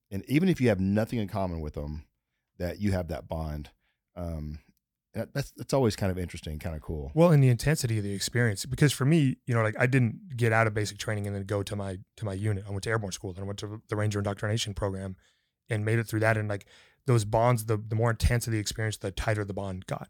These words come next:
Speaker 2: right?
Speaker 1: Yeah.
Speaker 2: Again, I think psychology calls that a trauma bond, right? And I don't
Speaker 1: Yeah.
Speaker 2: think that they talk about that fondly, but in the
Speaker 1: <laughs>
Speaker 2: military, it's a,
Speaker 1: Right.
Speaker 2: it's a positive
Speaker 1: It's a
Speaker 2: thing,
Speaker 1: positive
Speaker 2: right? Because
Speaker 1: thing.
Speaker 2: it's, it's shared suffering.
Speaker 1: Mm-hmm.
Speaker 2: Um, and, you know, looking back, I don't remember what it felt like in those moments and,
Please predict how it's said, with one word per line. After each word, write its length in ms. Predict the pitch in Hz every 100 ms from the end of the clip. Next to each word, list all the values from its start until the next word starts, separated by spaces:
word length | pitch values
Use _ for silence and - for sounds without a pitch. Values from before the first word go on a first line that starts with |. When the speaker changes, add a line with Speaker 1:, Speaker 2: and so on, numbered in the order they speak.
| -
Speaker 2:
right? 180 | 110 104
Speaker 1:
Yeah. 60 |
Speaker 2:
Again, 180 | 107 110
I 60 | 104
think 240 | 95 104 - - _
psychology 560 | - - 101 107 101 101
calls 220 | 98 104
that 100 | 110
a 40 | 110
trauma 260 | 135 127
bond, 240 | 101 95 92
right? 180 | 113 107
And 120 | 113
I 40 | 104
don't 180 | 107 113
Speaker 1:
Yeah. 60 |
Speaker 2:
think 120 | 117
that 80 | 104
they 120 | 104
talk 180 | 95 110
about 180 | 101 98
that 140 | 104 110
fondly, 320 | 143 147 120
but 160 | 113 -
in 60 | 131
the 60 |
Speaker 1:
<laughs> 0 |
Speaker 2:
military, 420 | 135 160 139 131 127
it's 100 | 123
a, 100 | 113 - -
Speaker 1:
Right. 100 | 107
Speaker 2:
it's 80 | -
a 40 | 127
positive 320 | 139 131 117
Speaker 1:
It's 60 |
a 20 | 113
Speaker 2:
thing, 80 | -
Speaker 1:
positive 200 | 101 101
Speaker 2:
right? 60 |
Because 220 | 120 101 110
Speaker 1:
thing. 40 |
Speaker 2:
it's, 140 | 107 -
it's 180 | 113
shared 420 | - - 120 113 110
suffering. 520 | - 117 - - 127 -
Speaker 1:
Mm-hmm. 220 | 95 104 98 -
Speaker 2:
Um, 360 | 117 107 101 95 _ _ _
and, 240 | 131 117 113
you 120 | 123
know, 80 | 113
looking 320 | 123 - 113
back, 340 | 107 117 104 - _ _ _ _ _ _ _ _ _
I 60 | 120
don't 220 | 113 143
remember 360 | 131 113 113 113
what 140 | 104
it 140 | 101 -
felt 500 | - - 117 107 -
like 280 | 117 120 -
in 120 | 117
those 200 | 107 98
moments 480 | 101 101 120 131 -
and, 300 | 110 101